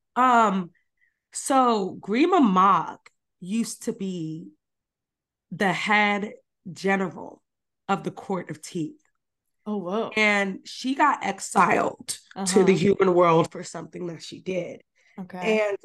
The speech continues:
Speaker 1: um, Grima Mog is a red cap, just like Madoc. And I don't think I ever explained really what a red cap is, so I'm gonna
Speaker 2: No.
Speaker 1: explain it. So
Speaker 2: Okay.
Speaker 1: red caps have this cap.
Speaker 2: Mm-hmm.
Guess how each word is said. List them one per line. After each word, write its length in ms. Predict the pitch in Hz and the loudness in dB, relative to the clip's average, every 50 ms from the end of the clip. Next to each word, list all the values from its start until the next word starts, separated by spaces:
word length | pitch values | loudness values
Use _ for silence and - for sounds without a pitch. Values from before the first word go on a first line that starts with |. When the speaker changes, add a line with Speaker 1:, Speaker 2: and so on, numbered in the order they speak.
| 214 202 190 | -10 -10 -10
Speaker 1:
um, 320 | 185 180 175 175 175 _ _ _ _ _ _ _ _ _ _ _ _ _ _ _ _ _ 151 | -12 -12 -14 -16 -20 _ _ _ _ _ _ _ _ _ _ _ _ _ _ _ _ _ -4
Grima 300 | 214 285 311 320 349 311 | 0 2 2 4 2 4
Mog 260 | 294 302 311 311 285 | 4 4 4 4 2
is 120 | 302 254 240 | 0 -2 -2
a 40 | 240 | -2
red 280 | 214 247 262 262 247 | 0 0 -2 -2 -4
cap, 380 | - - - 175 151 143 - - _ _ _ _ _ _ _ _ _ _ _ 180 | -8 -8 -8 -8 -8 -8 -14 -18 _ _ _ _ _ _ _ _ _ _ _ -12
just 400 | 143 175 233 233 240 240 - 254 | -2 2 2 2 2 0 -2 0
like 220 | 240 240 226 233 | 2 2 2 0
Madoc. 440 | 208 208 202 196 185 - - - - _ _ _ _ _ _ _ _ - | -2 -2 0 0 0 -2 -6 -14 -20 _ _ _ _ _ _ _ _ -6
And 160 | 240 233 240 - | -6 -6 -4 0
I 160 | 214 226 254 | 2 2 4
don't 160 | 277 330 330 | 4 2 0
think 140 | 330 349 311 | 0 -2 0
I 100 | 320 269 226 | 0 2 2
ever 200 | 247 247 233 233 | 0 -2 -4 -8
explained 520 | 220 - - - - 220 214 220 233 214 | -8 -10 -14 -8 -6 -4 -2 -2 -2 -2
really 180 | 233 226 240 226 | -4 -4 -4 -4
what 100 | 220 208 | -6 -6
a 60 | 196 | -6
red 180 | 196 196 196 | -6 -6 -8
cap 240 | - 214 202 196 - - | -4 -4 -4 -4 -4 -6
is, 140 | 196 196 - | -6 -6 -4
so 60 | - | -2
I'm 120 | - 185 190 | -2 0 0
gonna 140 | 220 220 214 | 2 0 0
Speaker 2:
No. 60 | 208 | 0
Speaker 1:
explain 300 | 196 190 190 190 180 175 | 0 -2 -4 -4 -6 -8
it. 80 | - _ _ _ _ 240 | -10 _ _ _ _ 0
So 240 | 226 214 196 185 - | 0 0 0 -2 -6
Speaker 2:
Okay. 380 | 208 202 - 196 180 170 175 180 _ _ _ _ _ _ _ _ _ 208 | -8 -10 -10 -10 -10 -10 -10 -12 _ _ _ _ _ _ _ _ _ -6
Speaker 1:
red 300 | 180 247 247 277 - - | 0 2 2 2 0 0
caps 260 | - 370 381 381 - | 0 0 0 0 2
have 160 | 311 269 262 | 0 0 0
this 160 | 220 247 240 240 | 0 -4 -6 -6
cap. 320 | - 208 175 151 - - _ _ _ _ _ _ _ _ _ _ _ _ | -6 -6 -6 -6 -8 -14 _ _ _ _ _ _ _ _ _ _ _ _
Speaker 2:
Mm-hmm. 440 | 202 208 196 175 190 180 175 185 202 | -8 -8 -6 -6 -8 -8 -8 -10 -10